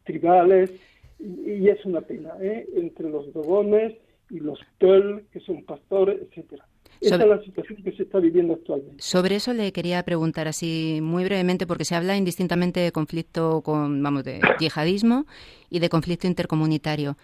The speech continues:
Speaker 2: ¿Cómo se mezcla, cómo se relaciona, qué pesa más, el co-, el yihadismo o el conflicto intercomunitario, para que en ese momento haya tanta violencia?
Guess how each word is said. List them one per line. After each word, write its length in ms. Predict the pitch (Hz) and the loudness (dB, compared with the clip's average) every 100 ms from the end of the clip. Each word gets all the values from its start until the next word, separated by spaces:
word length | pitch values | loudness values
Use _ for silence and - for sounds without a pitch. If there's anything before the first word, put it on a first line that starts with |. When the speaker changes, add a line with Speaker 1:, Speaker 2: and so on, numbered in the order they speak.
| _ _ _ _ _ _ _ | _ _ _ _ _ _ _
Speaker 2:
¿Cómo 220 | - 233 | 2 4
se 160 | 247 196 | 4 2
mezcla, 560 | 175 202 - - 214 208 | 2 0 -2 -4 -4 0
cómo 180 | 202 | 0
se 120 | 196 175 | 0 -2
relaciona, 580 | 165 151 - 185 190 | -4 -4 -2 0 0
qué 140 | 180 190 | -2 -4
pesa 280 | 180 - 151 | -4 -2 0
más, 360 | 160 185 185 | 0 0 -4
el 140 | 165 147 | -6 -2
co-, 240 | 160 156 | -2 0
el 320 | 160 156 160 | 0 0 0
yihadismo 500 | 170 165 170 196 220 | -2 -4 -2 0 0
o 40 | 202 | 0
el 60 | |
conflicto 300 | - 147 165 | 0 -4 -2
intercomunitario, 720 | 175 170 165 160 151 160 156 | -4 -2 0 2 2 0 -2
para 220 | 147 143 143 | -2 -2 -2
que 140 | 156 | -2
en 100 | 151 | -2
ese 160 | 156 190 | 0 0
momento 260 | 185 170 | 0 0
haya 100 | 165 | -2
tanta 240 | 160 156 151 | -2 -2 0
violencia? 580 | 147 139 139 - 147 | 0 0 -2 -4 -10